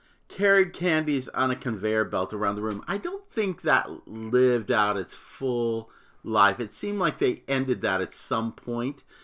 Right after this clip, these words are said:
Um, it was actually a moving conveyor belt, and then it was just a stationary conveyor belt, and then I think it was just a taken out conveyor belt, as I recall.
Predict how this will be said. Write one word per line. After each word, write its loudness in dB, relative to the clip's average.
Um, -2
it 4
was 6
actually 6
a 6
moving 4
conveyor 0
belt, 2
and -4
then 0
it -4
was -6
just -6
a 0
stationary 0
conveyor -2
belt, -2
and -8
then -6
I -4
think -8
it -6
was -8
just -12
a -6
taken -4
out 0
conveyor -6
belt, -10
as -6
I 6
recall. -4